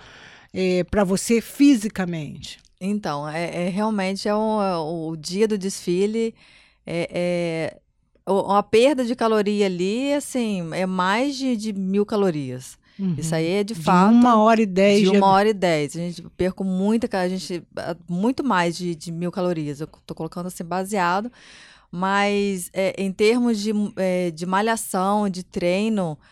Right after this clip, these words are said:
Speaker 2: é, vamos supor assim, uns, já, já requer uns du-, umas du-, uns dois dias de, de,
Speaker 1: De
Speaker 2: de
Speaker 1: treino.
Speaker 2: malhação, de treino. Porque, por exemplo, eu na, na, vai ser no sábado meu desfile, eu vou desfilar dia quinze, né?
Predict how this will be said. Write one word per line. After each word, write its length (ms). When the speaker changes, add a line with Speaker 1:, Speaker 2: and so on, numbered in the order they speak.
Speaker 2:
é, 220
vamos 340
supor 320
assim, 420
uns, 260
já, 300
já 440
requer 480
uns 220
du-, 180
umas 320
du-, 300
uns 180
dois 240
dias 380
de, 240
de, 380
Speaker 1:
De 80
Speaker 2:
de 20
Speaker 1:
treino. 240
Speaker 2:
malhação, 460
de 100
treino. 440
Porque, 420
por 180
exemplo, 460
eu 200
na, 280
na, 520
vai 100
ser 140
no 80
sábado 480
meu 140
desfile, 500
eu 60
vou 100
desfilar 340
dia 140
quinze, 460
né? 240